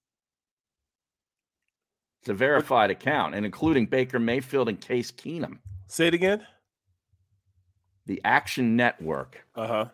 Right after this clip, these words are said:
Speaker 1: which is, you know, kind of like, uh, gambling information, basically,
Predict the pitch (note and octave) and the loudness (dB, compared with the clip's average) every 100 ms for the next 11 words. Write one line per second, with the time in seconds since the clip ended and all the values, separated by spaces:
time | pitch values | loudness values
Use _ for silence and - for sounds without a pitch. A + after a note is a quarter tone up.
0 | - F#2 F2+ F#2 E2+ - - G#2 E2+ D2+ | -6 -4 -2 -4 -4 -6 -6 -4 -2 -4
1 | - G2 F2 E2+ C#2+ - E2 C#2 - G2+ | -4 -4 0 -2 -2 -4 -4 -4 -2 0
2 | G2 E2 D2 C#2+ - D2 C2+ B1+ B1+ A#1 | 0 -2 -6 -8 -8 -8 -8 -8 -12 -14
3 | - _ _ _ - E2 C#2 - B1+ B1 | -20 _ _ _ -4 -2 -2 -8 -12 -14